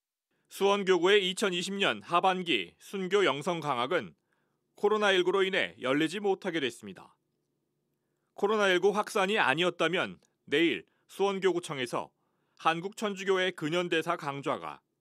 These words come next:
구월 이일 신흥동 성당에서는 성교유지 강좌가 열릴 예정이었습니다.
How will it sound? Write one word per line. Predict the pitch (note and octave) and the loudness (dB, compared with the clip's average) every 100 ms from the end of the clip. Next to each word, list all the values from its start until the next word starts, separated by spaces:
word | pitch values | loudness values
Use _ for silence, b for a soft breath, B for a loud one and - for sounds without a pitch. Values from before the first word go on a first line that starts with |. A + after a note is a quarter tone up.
| _ _ _ _ _ _ | _ _ _ _ _ _
구월 | - E3+ F3 | 0 4 4
이일 | D3+ F3 C3+ E2+ | 2 0 0 -2
신흥동 | - F#3+ G3 F#3+ G3 | -6 -4 -2 -2 -2
성당에서는 | G3 D#3+ D#3+ C#3+ A#2+ C#3 D3+ F2 _ _ _ | -6 -4 -2 -2 -4 -6 -8 -12 _ _ _
성교유지 | - E3 D#3+ F#3 F3 D3+ F3+ | -8 -6 -2 0 2 0 -4
강좌가 | - C#3+ D#3+ G3 D3 F2+ | -4 -6 -4 0 0 0
열릴 | G#2+ B2+ D#3 G3 | 0 0 0 0
예정이었습니다. | D3+ C#3+ F3 E3+ A#2+ - F#2+ D#2+ C2+ | -2 -2 -4 -6 -8 -10 -18 -18 -20